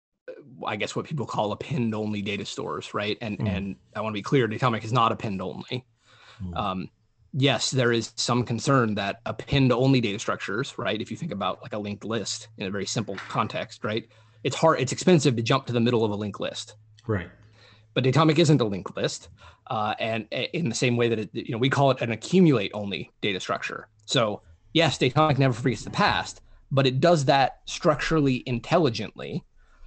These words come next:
Speaker 1: so that when you run a query, uh, you're not sort of iterating through the whole database before you get to the data that was added at the end.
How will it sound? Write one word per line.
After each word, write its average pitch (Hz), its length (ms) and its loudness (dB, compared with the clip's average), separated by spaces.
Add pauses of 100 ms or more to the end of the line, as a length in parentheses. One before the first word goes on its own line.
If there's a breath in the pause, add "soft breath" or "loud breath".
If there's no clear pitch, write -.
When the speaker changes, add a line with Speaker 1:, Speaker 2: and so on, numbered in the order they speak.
(100)
Speaker 1:
so 135 320 2
that 117 420 0
when 127 160 0
you 120 140 0
run 147 220 4
a 135 40 4
query, 131 640 2 (480)
uh, 107 220 0
you're 135 220 4
not 123 280 2 (720)
sort 117 220 -2
of 95 120 -10 (140)
iterating 151 340 6
through 135 120 2
the 147 80 8
whole 135 140 6
database 131 420 4
before 127 260 -2
you 113 100 0
get 123 180 -2
to 127 80 0
the 107 180 -4
data 113 260 -2
that 110 120 -4
was 113 120 -6
added 98 260 -2
at 95 100 -14
the 98 140 -6
end. - 240 -12